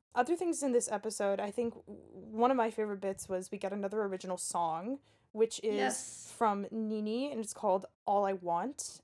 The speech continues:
Speaker 1: Um, and we've talked about previously on this podcast about how Nini has, or Olivia Rodrigo, the actress, has, um,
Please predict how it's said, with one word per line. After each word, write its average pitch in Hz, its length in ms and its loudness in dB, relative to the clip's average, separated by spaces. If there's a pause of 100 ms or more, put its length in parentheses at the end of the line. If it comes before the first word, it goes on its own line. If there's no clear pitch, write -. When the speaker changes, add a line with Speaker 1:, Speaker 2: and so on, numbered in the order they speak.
Speaker 1:
Um, 202 500 0
and 254 120 2
we've 294 100 2
talked 359 240 2
about 339 180 6
previously 208 640 0
on 185 220 -2
this 185 120 -8
podcast 180 500 -4
about 180 260 -4 (420)
how 226 460 10 (220)
Nini 240 440 0
has, 214 260 0 (320)
or 202 240 4
Olivia 233 320 4
Rodrigo, 190 580 -2
the 202 120 -4
actress, 190 420 -6
has, 202 480 -4 (300)
um, 180 420 2